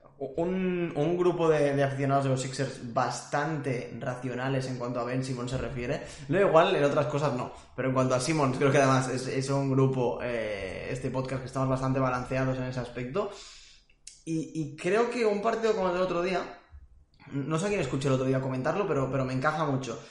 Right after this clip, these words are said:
Eh, si te preguntan, "¿Fue un buen partido de Ben Simmons?",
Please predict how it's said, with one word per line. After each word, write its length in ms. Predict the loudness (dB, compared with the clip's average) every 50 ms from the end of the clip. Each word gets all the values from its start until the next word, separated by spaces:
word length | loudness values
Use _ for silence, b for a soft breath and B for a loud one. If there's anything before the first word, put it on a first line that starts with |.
| B B B B B B
Eh, 440 | -6 -2 0 0 0 2 2 0 0 -2
si 100 | -2 -2
te 80 | 0
preguntan, 380 | 2 4 4 4 4 2 2 2
"¿Fue 160 | 2 2 2
un 80 | 2 4
buen 160 | 2 4 4
partido 280 | 4 4 4 4 2 2
de 80 | 2
Ben 200 | 2 0 0 -2
Simmons?", 440 | -4 -4 -2 -2 -2 -4 -6 -8 B